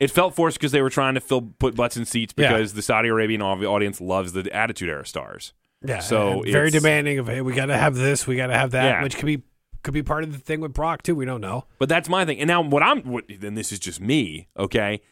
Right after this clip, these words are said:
Speaker 1: If I'm somebody who we need to get Shawn into another match, the easy sell here is you came back for that.
Speaker 2: Yeah.
Speaker 1: You know, th-, th-, for that mess, you know, I mean, Crown, you know,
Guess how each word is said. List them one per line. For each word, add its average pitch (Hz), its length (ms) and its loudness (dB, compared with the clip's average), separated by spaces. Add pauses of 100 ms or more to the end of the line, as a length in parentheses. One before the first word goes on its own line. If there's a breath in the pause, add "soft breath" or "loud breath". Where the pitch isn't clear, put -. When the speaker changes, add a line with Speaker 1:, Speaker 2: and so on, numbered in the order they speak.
(180)
Speaker 1:
If 120 200 0
I'm 175 240 2
somebody 127 840 -2 (200)
who 117 420 0
we 117 140 0
need 143 120 0
to 123 60 -6
get 107 120 -6
Shawn 123 240 0
into 117 160 0
another 101 220 0
match, 127 340 0
the - 140 -12
easy 156 280 0
sell 170 340 0
here 101 260 0
is 82 320 -4 (680)
you 95 80 -8
came 123 160 0
back 101 180 0
for - 120 -14
that. 87 300 -8 (560)
Speaker 2:
Yeah. 101 180 -2 (200)
Speaker 1:
You 90 120 -18
know, 87 120 -16
th-, 82 140 -18
th-, 80 140 -20
for 78 160 -18
that 90 260 -6
mess, 156 460 -4 (120)
you 117 140 -2
know, 87 300 -6
I 101 100 -4
mean, 87 400 -4 (600)
Crown, 123 280 -2
you 131 80 2
know, 107 140 -2